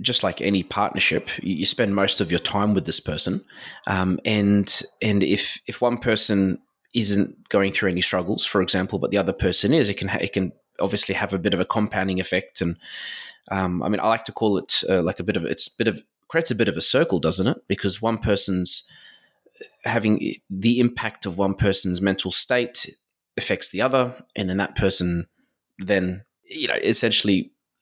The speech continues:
affects, multiplies the, the other person's,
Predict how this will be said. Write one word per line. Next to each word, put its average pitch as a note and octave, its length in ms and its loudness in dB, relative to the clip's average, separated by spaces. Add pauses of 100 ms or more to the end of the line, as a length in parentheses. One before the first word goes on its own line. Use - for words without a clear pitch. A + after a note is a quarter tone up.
affects, - 500 -2 (480)
multiplies B2 840 2 (360)
the, G2+ 200 4
the G2 140 2
other G#2 140 4
person's, - 760 0